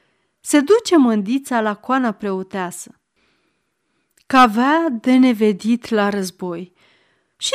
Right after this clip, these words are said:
din una, din alta, îi povestește cum nepotă său Păcală a ouat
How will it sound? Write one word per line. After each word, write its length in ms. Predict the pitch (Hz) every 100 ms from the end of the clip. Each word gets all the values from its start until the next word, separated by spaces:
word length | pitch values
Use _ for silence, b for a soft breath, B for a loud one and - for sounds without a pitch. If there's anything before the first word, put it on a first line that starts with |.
| 427
din 160 | 277
una, 720 | 202 208 247 277 269 226 220
din 280 | 208 208 214
alta, 760 | 240 233 196 - 190 262 _ _ _
îi 120 | 339
povestește 760 | 339 370 320 339 - 466 - 311
cum 480 | - 269 247 233 202
nepotă 460 | 185 180 220 220
său 260 | 185 185 170
Păcală 680 | 208 208 302 311 302 294 294 _ _
a 220 | 339 381
ouat 600 | 311 214 208 254 294 -